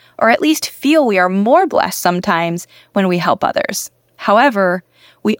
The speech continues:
also know that sometimes giving or being a blessing,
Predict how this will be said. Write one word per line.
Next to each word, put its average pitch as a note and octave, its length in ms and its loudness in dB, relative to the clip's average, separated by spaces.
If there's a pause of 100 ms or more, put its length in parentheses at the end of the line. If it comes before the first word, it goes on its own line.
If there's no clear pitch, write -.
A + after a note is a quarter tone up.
also A#3+ 340 2
know E3+ 440 2
that - 160 0
sometimes A#3 760 0 (360)
giving B3+ 560 2 (720)
or F#3+ 160 2
being G3 380 2
a G#3+ 80 2
blessing, C4+ 680 2